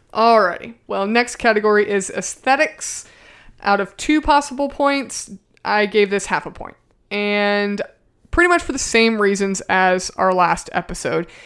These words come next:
except aesthetically, I do think this is a lot better as far as color correction goes. It doesn't have those weird garish greens and blues. It seems like it has a lot more warm tones,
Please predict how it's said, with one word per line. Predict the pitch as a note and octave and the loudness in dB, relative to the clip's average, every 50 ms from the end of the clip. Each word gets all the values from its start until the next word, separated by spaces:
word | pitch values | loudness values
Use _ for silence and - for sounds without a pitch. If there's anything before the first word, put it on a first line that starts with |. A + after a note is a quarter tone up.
| - - | -10 -6
except | - E4+ - - - - E4 D#4+ D#4+ - | -4 -4 -4 -2 2 4 4 4 4 2
aesthetically, | - A#3+ - - - G#3+ G#3+ G#3+ G#3+ A#3 A3+ G#3 | 0 0 0 2 2 2 2 2 2 0 2 2
I | G3+ G3+ | 2 2
do | F#3+ - F#3+ F#3 | 0 -4 -8 -6
think | - G#3 G3 F#3 - | -6 -6 -6 -6 -6
this | - F#3+ - - | -8 -8 -8 -8
is | F#3 G3 | -6 -4
a | F#3 | 0
lot | F#3 F#3 F#3 - F#3 - | 2 2 2 2 0 0
better | F#3 F#3 F#3 G3 F#3+ F#3+ F#3+ - | 0 2 2 2 2 2 0 0
as | - F#3 - | -2 -4 -6
far | - - F#3 F#3 F3+ | 0 0 2 2 2
as | F3+ - - | 0 -4 -6
color | - - D4 D#4+ D#4 D4+ | 0 4 6 6 6 4
correction | - D#4+ D4 C#4 C4+ C4+ - - C4+ B3+ | 2 4 4 4 4 4 0 -4 -2 2
goes. | B3+ B3+ B3 B3 B3 B3 B3 A#3 A3 | 4 6 6 8 8 6 6 4 2
It | F#3 | -4
doesn't | G#3 G#3+ A3+ A#3 | -4 -4 -2 -4
have | A#3 A3 G#3 | -4 -2 -2
those | G#3+ G#3 G3 F#3+ F3+ | -2 -2 -2 -4 -10
weird | F3+ G3 F#3+ G3+ G#3 G#3 G3 F3+ - - | -12 -8 -2 0 0 0 0 -2 -10 -6
garish | - F#3 F#3+ F#3+ G3 G3+ G3+ G3 F#3+ - - - - - - - - - _ _ - - | -2 0 2 2 4 4 2 2 0 -2 -8 -14 -14 -16 -20 -20 -20 -20 _ _ -20 -18
greens | F3+ - F#3 F#3+ G3 G3 G3 G3 G3 F#3+ - | -10 -4 -2 -2 0 0 -2 -2 -4 -4 -4
and | G3 F#3 G3 F#3 | -6 -6 -6 -6
blues. | - - F#3+ F#3+ G3+ G3+ G3+ G3+ G3+ G3 F#3+ | -6 -2 -2 -2 0 0 -2 -2 -2 -4 -4
It | F#3+ F3+ F#3+ | -6 -6 -6
seems | - - G3 F#3 F3+ - | -8 -8 -8 -8 -6 -8
like | F3+ F#3 - - | -8 -8 -8 -10
it | F3 | -10
has | F#3+ F3+ | -8 -8
a | F#3 | -6
lot | F3 F3 - - | -6 -6 -8 -8
more | F3+ F3 F3+ | -10 -10 -8
warm | F#3 F3+ F3+ F3 F3 F3 F3 | -6 -6 -6 -6 -6 -6 -10
tones, | - - - D4+ D4+ D4 C#4+ C#4 C4+ C4+ C4 B3 - | -12 -8 -2 0 2 2 2 2 0 -2 -4 -6 -8